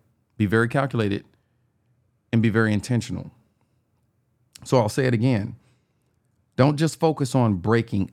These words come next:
out. Also focus on expanding within your comfort zone. I used to always think about when I was building my networks and gaining new mentors in my, in my, my job, in my career.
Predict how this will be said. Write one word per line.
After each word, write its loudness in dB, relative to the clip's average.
out. -8
Also -2
focus -2
on -4
expanding -4
within -6
your -2
comfort -6
zone. -10
I 0
used 2
to 0
always 2
think -2
about 0
when 2
I 2
was 0
building 2
my 0
networks -2
and -2
gaining 2
new 0
mentors -2
in -2
my, -2
in -4
my, -4
my -4
job, -2
in -6
my -6
career. -2